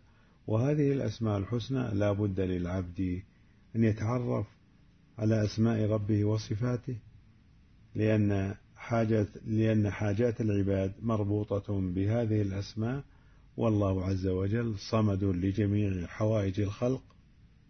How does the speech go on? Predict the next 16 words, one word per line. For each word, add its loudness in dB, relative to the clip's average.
و-، 2
ويصمد 2
إليه 2
جميع 0
الخلق -4
في -2
حوائجهم، -2
وهو 2
يخلق 0
ويرزق 2
في، 0
في -2
كل 2
ثانية 0
مليارات 0
المخلوقات -2